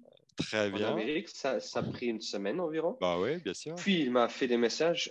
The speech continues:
Speaker 2: Hey, mec, j'ai reçu la, la planche. Euh... comment que c'est avec le design ? T'as des photos, hein ? Il y a mon chien dessus. » Le chien,
Speaker 1: <laughs>
Speaker 2: euh,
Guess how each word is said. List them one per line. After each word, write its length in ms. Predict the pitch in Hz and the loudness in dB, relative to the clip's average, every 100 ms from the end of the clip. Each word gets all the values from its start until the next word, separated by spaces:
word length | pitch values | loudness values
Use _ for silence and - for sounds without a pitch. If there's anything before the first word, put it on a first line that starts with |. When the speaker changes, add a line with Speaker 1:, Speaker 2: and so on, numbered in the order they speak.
| 165 | -2
Speaker 2:
Hey, 280 | 175 170 165 | 2 4 4
mec, 260 | 170 165 | 4 2
j'ai 180 | - 147 | -2 -4
reçu 300 | 143 139 - | -4 -4 -2
la, 460 | 139 135 135 120 120 | 0 2 4 2 2
la 120 | 127 | 2
planche. 500 | 127 151 156 - - | 2 0 0 -2 -4
Euh... 380 | 104 101 101 98 52 - _ _ _ _ _ _ _ _ _ - | -2 -2 -2 -2 -6 -12 _ _ _ _ _ _ _ _ _ -2
comment 240 | 160 160 | 4 4
que 80 | 156 | 4
c'est 180 | - 160 | 2 6
avec 300 | 135 131 131 | 6 4 2
le 100 | 131 | 2
design ? 420 | 127 120 104 87 | 2 2 0 0
T'as 140 | - 120 | 0 4
des 200 | 127 127 | 6 4
photos, 480 | - 131 131 104 90 | 2 -2 0 0 0
hein ? 220 | 110 139 - _ _ _ _ _ - | 0 -2 -6 _ _ _ _ _ 2
Il 40 | 123 | 4
y 20 | |
a 60 | |
mon 140 | 127 127 | 6 6
chien 300 | - 160 131 | 8 6 6
dessus. » 400 | 98 - - 85 - _ _ _ - | 2 -2 -8 -10 -14 _ _ _ -6
Le 120 | 101 | -4
chien, 440 | 95 - 147 175 196 - - - - - | 0 4 6 6 4 -8 -20 -18 -18 -18
Speaker 1:
<laughs> 500 | - _ _ - 120 | -20 _ _ -4 4
Speaker 2:
euh, 580 | 120 120 120 120 120 | 6 8 8 8 6